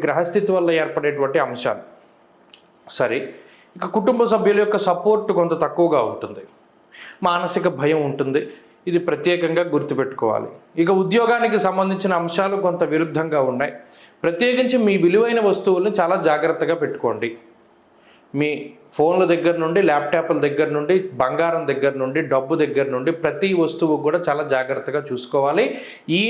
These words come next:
నెలలో దొంగిలించబడడానికి అవకాశాలు ఉంటాయి, దొంగతనాలు ఎక్కువగా మీకు జరగడానికి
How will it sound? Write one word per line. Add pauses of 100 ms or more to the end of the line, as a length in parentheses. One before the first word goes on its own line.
(120)
నెలలో (240)
దొంగిలించబడడానికి
అవకాశాలు
ఉంటాయి, (800)
దొంగతనాలు
ఎక్కువగా (120)
మీకు (440)
జరగడానికి